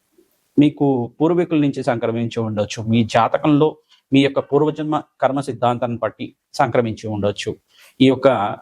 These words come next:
జాతక ప్రభావం నుంచి పితృదోషము, పితృశాపం నుంచి బయటపడాలి అంటే కనుక ఈ పి-, పితృపక్షంలో కనుక మీరంతా కూడా మోక్ష నారాయణ బలి విధానం కానీ ఈ యొక్క శాస్త్ర కర్మలు కానీ చేసుకోవడం వల్ల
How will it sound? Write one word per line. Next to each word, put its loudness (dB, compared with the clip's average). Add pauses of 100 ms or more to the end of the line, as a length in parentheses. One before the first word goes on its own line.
(140)
జాతక 2
ప్రభావం 0
నుంచి -4
పితృదోషము, -2
పితృశాపం -4
నుంచి -8
బయటపడాలి 0
అంటే -10
కనుక -6
ఈ 2
పి-, -4
పితృపక్షంలో 0
కనుక -8
మీరంతా 0
కూడా -2 (500)
మోక్ష 2
నారాయణ 0
బలి -6
విధానం -4
కానీ -4
ఈ 0
యొక్క -4
శాస్త్ర 0
కర్మలు -2
కానీ -6 (140)
చేసుకోవడం -6
వల్ల 2